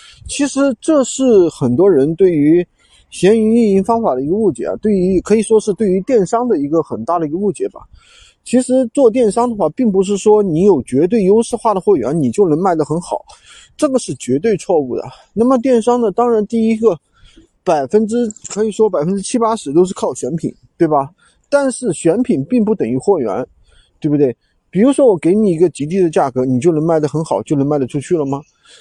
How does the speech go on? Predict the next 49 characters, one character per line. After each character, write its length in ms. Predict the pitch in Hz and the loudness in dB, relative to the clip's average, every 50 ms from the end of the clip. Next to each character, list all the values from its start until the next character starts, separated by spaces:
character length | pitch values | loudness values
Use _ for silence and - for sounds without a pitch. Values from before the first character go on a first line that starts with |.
| _ _ | _ _
你 520 | - 208 226 220 208 202 190 175 151 127 - _ _ _ _ _ _ _ - | 0 2 4 4 4 4 2 2 0 -4 -6 _ _ _ _ _ _ _ -2
低 160 | 254 247 233 | -2 0 0
价， 220 | 214 262 220 143 87 - _ | 2 0 0 0 -2 -10 _
那 180 | _ - 196 208 | _ -2 -2 -2
别 220 | 160 - - 165 220 | -2 0 2 4 4
人 160 | 262 254 240 | 4 4 2
也 160 | 214 160 127 127 | 2 2 0 0
低 200 | - - 147 135 | 0 -4 -4 0
价， 180 | 170 156 - - - - - _ - | 0 -2 -2 -4 -10 -20 -20 _ -2
对 100 | - 170 | 0 0
不 80 | 151 | 2
对？ 140 | 147 156 143 123 - - - _ _ - | 2 0 0 0 -2 -8 -20 _ _ -4
大 120 | - 254 | 0 2
家 120 | 254 240 | 4 4
都 100 | 233 240 | 4 2
低 140 | 233 208 220 | 0 -2 -2
价， 240 | 214 233 214 160 107 - | 0 0 0 0 0 -2
然 160 | 139 156 180 | -2 0 0
后 120 | 208 226 | 2 0
怎 100 | 190 160 | 0 0
么 80 | 139 156 | 0 0
样 160 | 175 175 175 | 0 0 0
呢？ 80 | 170 160 - _ - - - - - - _ _ - | -2 -2 -4 _ -20 -20 -20 -20 -20 -20 _ _ -4
大 180 | - 208 196 | -2 0 0
家 160 | 175 190 185 | 2 0 2
都 160 | 180 196 202 202 | 4 4 4 4
玩 160 | 160 135 - - | 4 2 0 0
恶 200 | - 185 175 151 | 0 2 0 0
性 180 | 143 170 156 | 0 -2 -4
竞 200 | 143 147 147 139 | -2 -2 -2 0
争， 200 | 135 147 147 147 143 _ _ _ - | 0 0 -2 -2 -6 _ _ _ -6
你 260 | - 165 165 160 156 | -2 0 0 0 2
恶 140 | - 190 208 | 2 2 2
性 200 | 196 190 190 185 | 2 2 0 -2
竞 120 | 175 175 | 0 0
争， 200 | 175 170 170 165 | 0 0 0 0
别 120 | - - 156 | 0 0 2
人 140 | 196 220 202 | 4 4 4
也 80 | 165 | 2
恶 100 | 131 143 | 2 0
性 220 | 135 - - 131 123 | 0 -2 -4 -6 -6
竞 100 | 113 120 | -4 -4
争， 160 | 123 117 117 - _ _ - - - - - _ - - | -4 -6 -6 -10 _ _ -20 -20 -20 -20 -20 _ -4 0
最 100 | 254 240 | 2 2
后 160 | 233 254 220 | 4 2 2
搞 220 | 160 156 139 135 | 2 2 2 2
得 220 | 135 147 156 170 165 - - - _ _ _ _ _ - | 2 2 0 0 -2 -6 -14 -20 _ _ _ _ _ -20
谁 280 | - - - 156 160 | -10 -4 0 0 2
都 240 | 170 214 214 214 196 | 4 4 2 2 0